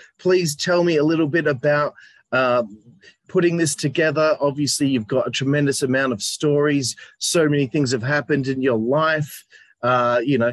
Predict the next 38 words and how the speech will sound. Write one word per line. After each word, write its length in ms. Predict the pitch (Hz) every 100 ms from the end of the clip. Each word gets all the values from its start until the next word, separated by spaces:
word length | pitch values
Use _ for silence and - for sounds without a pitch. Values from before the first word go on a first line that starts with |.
| -
you 100 | 131
just 340 | 123 120 - -
said 200 | 120 104
that 120 | 113
you 200 | 113 113
had 140 | 117
open 320 | 107 117 - 117
heart 260 | 120 117
surgery. 460 | - 143 147 110 98
That 220 | 123 135
is 140 | 120
a 80 | 113
very 500 | 92 85 127 117 104
hectic 500 | 90 127 - 104 -
thing 240 | - 117 107
for 120 | 104
something 380 | 110 110 107 101
to 180 | 104 98
happen 280 | 107 101
in 100 | 101
somebody's 540 | 92 110 95 101 98 98
life. 320 | 123 131 - - - -
And 140 | 127 151
that's 140 | 151
just 200 | 139 120
one 340 | 127 139 135
thing. 440 | 120 170 170 98 82 - - - - 139 _ -
Everything 580 | 175 165 147 143 127 123
else, 400 | 151 135 113 -
you've 180 | 147 131
had 280 | 120 110 - _ -
quite 280 | 151 175 -
the 100 | 123
life, 340 | 123 139 -
my 160 | 117 101
friend. 320 | - 120 120
So 140 | - 147
please 320 | 214 165